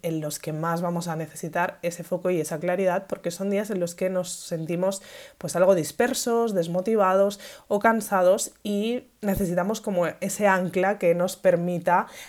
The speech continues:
agarrarnos a algo, ¿no? Y poder enfocarnos para poder avanzar. La lista de tareas diaria puede darnos eso precisamente, pero es interesante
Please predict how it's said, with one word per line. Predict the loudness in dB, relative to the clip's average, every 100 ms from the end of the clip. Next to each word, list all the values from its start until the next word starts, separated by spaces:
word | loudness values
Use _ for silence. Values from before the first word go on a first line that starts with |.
| -8 -2
agarrarnos | 2 6 8 8 6 4 6
a | 8
algo, | 8 6 4
¿no? | 4 2 0
Y | 0
poder | 6 8 10 10 6
enfocarnos | -4 -4 -2 0 0 0 -4 -2
para | -2 -2 -4
poder | -4 -4 -6 -6
avanzar. | -6 -4 -6 -10 -10 -12 -12 -2
La | 2
lista | 2 4
de | 6
tareas | 6 4 4
diaria | 4 6 4
puede | 4 2 4
darnos | 0 -2 -4 -6 -2
eso | -2 -2 -2
precisamente, | -2 -4 -4 -2 -2 0 -2
pero | 2 4 6
es | 4
interesante | 0 0 0 -2 -2 -4